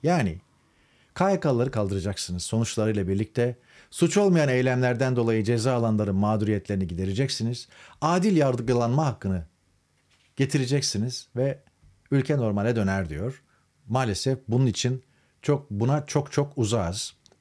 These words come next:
O arada Daily Telegraph'ta, e, İngiltere Başbakanı'nın ki birkaç haftalık ömrü kaldı, gidecek. İş-, İşçi Partisi lideri başbakanlığa yürüyor. Rishi Sunak'ın, e, G yedi, e, liderler zirvesine ev sahipliği yapan, e, Meloni ile,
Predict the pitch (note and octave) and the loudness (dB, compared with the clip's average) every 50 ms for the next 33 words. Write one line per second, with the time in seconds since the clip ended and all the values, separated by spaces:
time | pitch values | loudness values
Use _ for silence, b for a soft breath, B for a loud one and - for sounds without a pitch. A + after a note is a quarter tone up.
0 | _ _ _ _ _ _ _ _ _ _ _ _ - - B2+ C3+ C#3 C#3+ C3+ C3 | _ _ _ _ _ _ _ _ _ _ _ _ -8 -2 0 2 2 4 2 2
1 | A#2 A2+ A#2 B2+ C3 B2+ - A#2 A2+ A2+ B2 A#2 G#2+ - - C3+ D3 E3 E3+ B | 2 2 2 2 2 2 0 0 0 0 0 -2 -2 -2 0 0 0 0 -2 B
2 | B B B B B B B B - G#2+ G#2 G2+ G2 G2+ A#2 A#2+ A#2+ A2+ - C#3 | B B B B B B B B -8 -6 -4 -4 -2 0 0 0 0 0 0 0
3 | C3 A#2 A#2 A2+ - - A#2+ - - A2+ B2+ D#3+ E3 C#3 - - G2 F#2 G#2 - | 0 0 0 -2 -2 -4 -4 -2 0 0 2 2 0 0 0 -2 -2 -2 -2 -4
4 | - G#2 - G#2+ F#2 - - G#2 G#2+ - A2+ A2+ G#2 A2 A2+ - G2 F2+ E2+ D#2 | -4 -4 -4 -6 -6 -6 -6 -6 -4 -4 -2 -2 0 -2 -2 -2 -4 -4 -4 -4
5 | F2 G#2 G2 G2+ F#2+ C#3 C#3+ C#3+ - _ _ - - - - - - C#3 A2 - | -4 -4 -2 -2 -2 -2 -4 -6 -12 _ _ -12 -10 -8 -6 -4 -2 -2 -2 -2
6 | - - - G#2+ F#2+ F#2 - - G#2 G#2 G#2 G#2+ G#2+ G#2 G#2+ G2+ - - F#2 - | -4 -4 -2 -2 -2 -2 -4 -4 -2 0 0 0 0 0 -2 -4 -4 -6 -4 -2
7 | G2+ G2 G2 G2 G2 F#2+ F#2+ F#2+ F2 G2+ A#2+ D3+ E3 E3 B B B B B B | -2 0 0 0 0 0 -2 -2 0 0 0 0 0 -2 B B B B B B
8 | B - B2 C3+ A#2 D3 C#3 - D3+ C#3 C3 C3 E3 F#3 F#3 B B B B B | B 0 0 2 2 2 2 2 2 2 2 2 2 2 0 B B B B B
9 | B B B B - A#2 A#2+ A#2 A2 G2+ G2 B2 B2+ C3+ C3 C#3 C3+ C3 E3+ D#3+ | B B B B -6 -4 -2 -2 -2 0 2 2 4 4 4 4 4 4 2 2
10 | - - _ _ _ - G2+ G#2 G#2 G2+ G2+ G2 A2 A#2 A2+ B2+ B2 B2+ C#3 C#3+ | 0 -4 _ _ _ -6 -4 -2 0 0 2 2 2 2 2 2 2 2 2 2
11 | C3+ A2 A2 A2 A2 A2+ G#2+ - - A#2 A#2+ B2 - C3 C#3+ C3 - - A#2 A2 | 2 0 0 0 0 0 -2 0 0 0 0 2 2 0 0 0 0 0 0 0
12 | G#2+ G#2 - G2 G#2+ G#2+ G#2+ - - C#3+ D#3 D3+ C#3+ b b b b b b - | 0 -2 -2 0 0 0 0 0 0 0 0 -2 -4 b b b b b b -6
13 | G2+ G2 G#2+ B2 C3+ D3+ D#3+ D#3 C3+ A2+ G2+ A2+ C#3+ D#3 C#3+ - | -2 2 2 4 4 4 4 2 2 2 2 2 2 0 0 -4